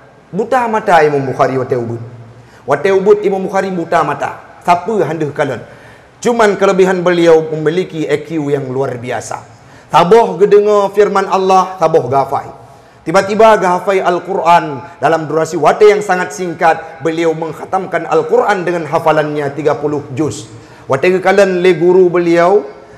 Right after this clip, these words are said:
mampu mengkhatamkan Al-Quran sangat cepat, dianjurkan untuk mempelajari ilmu hadis.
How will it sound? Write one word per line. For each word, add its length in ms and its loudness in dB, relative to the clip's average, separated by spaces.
mampu 400 0
mengkhatamkan 720 0
Al-Quran 560 0
sangat 320 -2
cepat, 640 0
dianjurkan 720 0
untuk 320 -6
mempelajari 560 -2
ilmu 240 -4
hadis. 400 -6